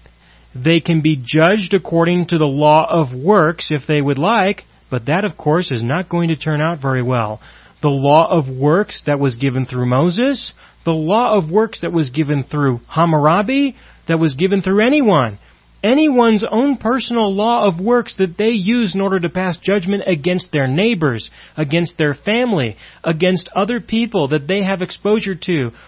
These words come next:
or against other people who they just simply hear about but never personally know. That system of law can be used and applied to them personally, and the Lord can pass judgment on the basis of whatever system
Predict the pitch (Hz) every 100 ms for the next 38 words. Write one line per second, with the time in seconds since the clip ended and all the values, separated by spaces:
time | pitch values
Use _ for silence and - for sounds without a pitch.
0 | - 185 190 170 165 175 170 175 185 180
1 | 185 175 180 165 - 202 196 190 175 190
2 | - 185 190 170 233 240 180 185 185 170
3 | 151 139 139 156 143 151 151 165 196 262
4 | 185 110 - - - _ - 131 220 285
5 | - 220 175 202 190 156 151 156 160 151
6 | 135 123 139 220 240 220 - 143 123 -
7 | 175 180 185 - 123 110 135 165 123 107
8 | 165 202 143 120 127 156 139 139 185 214
9 | 175 156 160 147 - 175 156 143 135 120
10 | 147 165 160 139 147 147 175 277 285 -
11 | 170 - 123